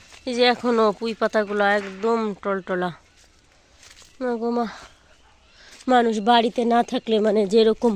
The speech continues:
হয় ঠিক সেরকম হয়ে আছে। দেখ আমি এখানে রাখি, রেখে আরও কিছু তুলে নিয়ে আসি।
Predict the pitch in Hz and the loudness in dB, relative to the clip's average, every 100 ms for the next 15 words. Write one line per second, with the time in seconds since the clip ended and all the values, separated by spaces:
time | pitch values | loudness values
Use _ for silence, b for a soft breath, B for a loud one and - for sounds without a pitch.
0 | 175 208 208 247 - b b b - - | 0 2 2 0 -6 b b b -20 -8
1 | - 240 - 240 214 220 247 226 202 208 | -6 -4 0 2 2 2 4 6 6 6
2 | 190 - 240 269 - - _ _ _ _ | 2 0 0 -2 -10 -20 _ _ _ _
3 | _ - _ _ _ _ _ _ 233 226 | _ -20 _ _ _ _ _ _ -8 -6
4 | 208 208 202 196 220 208 202 202 - - | -4 -2 -4 -2 -2 0 2 -2 -4 -6
5 | 240 220 208 214 202 196 - - 214 - | -4 -4 -4 -2 -2 -2 -6 -12 -12 -8
6 | 202 190 190 190 190 - | -4 -2 -2 -4 -6 -8